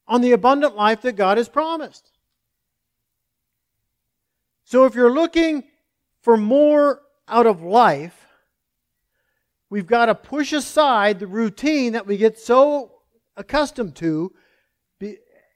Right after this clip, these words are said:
and we listen so when God knocks on our heart, we immediately follow the calling. I think we'd be amazed at how many times if we could just be still before the Lord and seek Him,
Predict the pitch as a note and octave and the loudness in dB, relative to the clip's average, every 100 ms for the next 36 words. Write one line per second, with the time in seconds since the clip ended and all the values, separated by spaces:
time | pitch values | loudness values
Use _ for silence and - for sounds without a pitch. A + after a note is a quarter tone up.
0 | _ _ _ G#3+ G#3 G#3 A#3 C#4+ D4 C4+ | _ _ _ -6 0 2 2 -2 -4 -10
1 | A3 A#3 G3 G#3+ F#3 G3 A#3 B3+ G3+ G3 | -2 -2 0 -4 -2 0 2 2 0 -6
2 | A#3 C4+ - B3 A3 F#3+ D#3+ C4+ A#3+ E3 | -4 -4 -6 -6 -4 -6 -4 -2 0 -2
3 | F3 _ _ _ _ _ _ E3+ G#3+ G#3 | -10 _ _ _ _ _ _ -4 -2 -2
4 | F#3+ B3 B3+ E3+ E3+ E3 D#3+ _ _ _ | -2 -2 -2 -4 -8 -10 -12 _ _ _
5 | _ F#3+ F3+ E3+ D#3+ E3 C3+ G#2+ _ _ | _ -2 -2 -4 -10 -12 -14 -16 _ _
6 | _ _ _ _ _ _ _ _ _ _ | _ _ _ _ _ _ _ _ _ _
7 | _ _ _ _ _ _ _ _ E3 G#3 | _ _ _ _ _ _ _ _ -4 -4
8 | A3 A3+ F#3+ G#3 F3+ F#3 G#3 G3+ F#3 D3+ | 0 -2 0 -2 0 0 4 4 2 -6
9 | F3 D#3 F3+ F#3+ F#3 F3+ F3+ E3 D#3 F3 | -12 -8 -8 -8 -6 -8 -8 -10 -10 -10
10 | E3+ E3 F3 - F3+ D#3 _ _ _ _ | -10 -12 -12 -12 -12 -12 _ _ _ _
11 | _ _ - - - G3 G#3+ G3+ F3+ F#3+ | _ _ -18 -16 -2 2 2 0 -2 -6
12 | F3+ E3 E3 E3+ C3+ B2+ C3 _ _ _ | -6 -6 -6 -4 -6 -12 -20 _ _ _
13 | _ _ _ _ _ - D3+ - A3 A3 | _ _ _ _ _ -20 -18 -8 -6 -6
14 | - D3 C3 B2+ | -8 -18 -18 -20